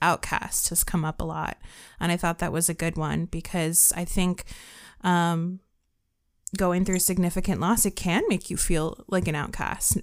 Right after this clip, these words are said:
uh, depending on what you've lost and where you're at in your life and your season of life, and just maybe feeling like an outcast from, uh, peers around you, friends and family, colleagues.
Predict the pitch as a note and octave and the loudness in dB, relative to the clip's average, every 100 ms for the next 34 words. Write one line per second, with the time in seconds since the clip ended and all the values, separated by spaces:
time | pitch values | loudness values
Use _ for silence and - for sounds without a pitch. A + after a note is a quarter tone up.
0 | - F#3 E3+ F3 F3+ D#3+ E3 E3 D#3+ D#3 | 0 0 0 2 2 2 0 -2 -2 -2
1 | D#3+ - - F#3 E3+ F3 G3+ G#3 - E3 | -2 -2 0 0 4 8 8 8 4 2
2 | D#3 D#3 F3+ E3+ E3+ E3 D3+ E3+ D#3+ D#3 | -2 -2 0 0 0 0 0 -2 -2 0
3 | D#3+ E3 - D3 D#3 - F3+ E3 D#3 D3+ | 0 0 -2 -4 -4 -2 0 0 -2 0
4 | D#3 D#3 D#3+ - D#3+ D#3+ D#3 - - - | 0 0 -2 -2 -2 -2 2 4 4 0
5 | - - - - - - G3 E3+ F3 - | -8 -14 -20 -20 -20 0 2 4 4 4
6 | D#3+ E3 E3 E3 - E3 - F3+ D#3+ D#3+ | 4 4 0 0 0 0 0 -2 0 2
7 | - - D#3 C#3 C3 - - - _ _ | 0 2 -2 -2 -6 -8 -10 -12 _ _
8 | - G3+ F#3 F3 E3 D#3+ E3 F3 E3 E3 | 6 6 6 4 2 2 2 0 0 0
9 | D#3+ - F3 E3 E3 D#3+ E3+ D#3 E3 D#3+ | 0 0 0 2 0 0 0 2 2 -2
10 | - D#3+ D#3 D#3 D#3 D3+ - - - | -4 -4 -2 -2 -4 -4 0 0 0